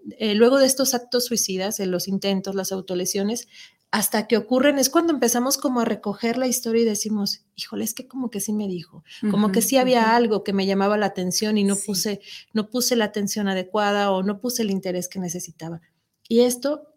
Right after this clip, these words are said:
Speaker 1: va cargando de culpas y también cuando no se, no se logra el suicidio, cuando nada más queda en tentativa frustrada, o un suicidio frustrado, perdón,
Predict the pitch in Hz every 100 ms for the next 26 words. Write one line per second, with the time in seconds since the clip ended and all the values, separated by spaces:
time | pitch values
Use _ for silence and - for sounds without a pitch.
0 | 214 208 220 226 220 208 214 214 202 233
1 | 233 240 254 - 247 233 233 254 262 254
2 | 208 202 214 262 320 294 262 254 277 269
3 | 262 254 - 254 - 240 226 254 226 202
4 | 196 208 226 233 233 226 226 214 214 226
5 | 240 226 226 - 226 240 220 214 254 -
6 | - - - - 208 208 233 214 220 233
7 | 233 226 233 233 220 277